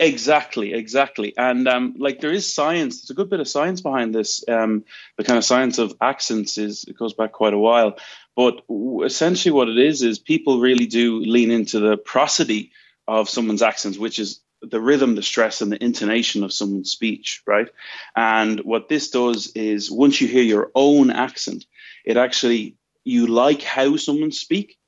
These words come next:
speaks, which makes you like what they're saying. It's called affective processing. So,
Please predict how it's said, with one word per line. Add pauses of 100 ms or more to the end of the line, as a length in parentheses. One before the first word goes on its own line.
(320)
speaks,
which
makes
you
like
what
they're
saying.
It's
called
affective
processing. (360)
So,